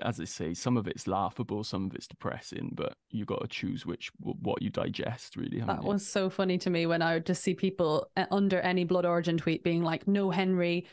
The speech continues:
Speaker 2: I'm not watching." And I'm like, "How do you,
Speaker 1: Mm-hmm.
Speaker 2: you don't even, you haven't even taken two seconds to realize that this is, you know, however long before,
Speaker 1: Yeah.
Speaker 2: twelve hundred years before,
Speaker 1: Yeah.
Speaker 2: like, he's, he was never gonna be in it." <laughs> Like, it
Speaker 1: Yeah.
Speaker 2: doesn't make any sense, but
Speaker 1: Yeah.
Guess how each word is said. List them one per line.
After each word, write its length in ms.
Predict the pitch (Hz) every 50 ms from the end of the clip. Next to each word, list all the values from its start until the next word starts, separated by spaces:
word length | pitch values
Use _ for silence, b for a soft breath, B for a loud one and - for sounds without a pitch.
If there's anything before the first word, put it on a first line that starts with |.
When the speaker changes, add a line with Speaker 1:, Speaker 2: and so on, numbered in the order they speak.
| B B _ _
Speaker 2:
I'm 160 | 196 196 196 196
not 140 | 190 180
watching." 440 | 185 180 180 180 - - 185 170 170
And 80 | 180 180
I'm 80 | 185
like, 200 | 190 190 180 202
"How 100 | 196 233
do 240 | 240 233 - - 330
you, 240 | 339 330 311 285 277
Speaker 1:
Mm-hmm. 80 | 226 -
Speaker 2:
you 60 | 294
don't 140 | 277 330 330
even, 200 | 330 285 285 226
you 80 | 247 262
haven't 180 | 277 254 277
even 160 | 277 240 262
taken 320 | 247 269 254 247 - 233 220
two 200 | - 247 233 233
seconds 460 | 226 - 214 220 - 196 185 175 -
to 180 | - 202 185 180
realize 460 | 180 196 196 196 185 165 165 170 170
that 80 | 160
this 180 | - 190 - -
is, 220 | 190 180 175 - b b b _ _ _ _ _ _ _ _ _
you 80 | - 214
know, 200 | 196 170 165 170
however 420 | 165 202 196 202 202 196 202 196
long 240 | 196 196 190 190 190
before, 380 | 175 185 180 - 196 185 180 170
Speaker 1:
Yeah. 60 | 180
Speaker 2:
twelve 200 | - 208 202 202
hundred 280 | 226 214 208 208 196 202
years 160 | 202 202 196
before, 360 | - 185 185 - 208 202 190
Speaker 1:
Yeah. 80 | - 202
Speaker 2:
like, 140 | 208 208 196
he's, 140 | 240 226 226
he 120 | 208 262
was 120 | 247 262
never 180 | 262 277 285 269
gonna 140 | 262 269 262
be 160 | 262 247 247
in 80 | 240 233
it." 240 | 160 - - -
<laughs> 40 | -
Like, 180 | 196 220 - - -
it 40 | 254 - 254
Speaker 1:
Yeah. 80 | - -
Speaker 2:
doesn't 180 | 202 202 240 214
make 160 | 208 226 -
any 160 | 214 196 214
sense, 260 | 202 - 214 208 190
but 140 | 190 196 185
Speaker 1:
Yeah. 80 | 98